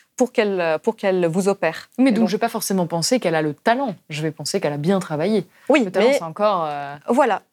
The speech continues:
Speaker 1: Continuons avec cette idée. Ça veut dire ce qui fait qu'elle a bien travaillé, c'est qu'elle a pu être aussi admise dans des formes, euh, dans des, dans des formations,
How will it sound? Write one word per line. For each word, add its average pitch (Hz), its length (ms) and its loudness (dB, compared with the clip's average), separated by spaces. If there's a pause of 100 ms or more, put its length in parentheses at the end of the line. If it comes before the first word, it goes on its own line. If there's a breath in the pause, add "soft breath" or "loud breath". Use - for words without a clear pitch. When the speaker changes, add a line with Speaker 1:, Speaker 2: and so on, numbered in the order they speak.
Speaker 1:
Continuons 269 460 2
avec 202 200 2
cette - 240 -6
idée. 214 200 2
Ça 233 120 -2
veut 196 60 2
dire 196 160 0
ce - 100 -2
qui - 140 -6
fait 240 140 0
qu'elle 196 140 -2
a 180 160 2
bien 185 220 0
travaillé, 180 440 0
c'est 240 140 -4
qu'elle 185 120 0
a 170 60 2
pu - 220 -6
être 190 280 2
aussi 185 380 -2
admise 196 500 2
dans 170 220 0
des 208 240 2
formes, 190 440 -2 (400 loud breath)
euh, 156 360 2
dans 165 200 -2
des, 165 120 0
dans 165 140 0
des 170 100 0
formations, 226 720 0